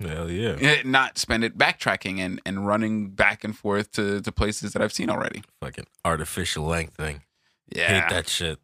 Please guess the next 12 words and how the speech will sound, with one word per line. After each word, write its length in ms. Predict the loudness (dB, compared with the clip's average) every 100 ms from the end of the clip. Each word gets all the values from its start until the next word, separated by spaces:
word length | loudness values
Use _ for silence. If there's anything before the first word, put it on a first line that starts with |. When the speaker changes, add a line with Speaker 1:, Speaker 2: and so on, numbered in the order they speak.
| _ _ _ _ _ _ _ _ _ 0
Speaker 2:
Um, 340 | 4 4 2
I 120 | 4 4
don't 120 | 6
know. 120 | 4
It 180 | 2 2
sucks 220 | 2 2
that 180 | -2 0
some, 280 | -2 -4 2
there's 340 | 4 4 0
de-, 240 | -2 -6 -6 -16 _
there's 180 | -2 0
de-, 300 | -2 -4 -10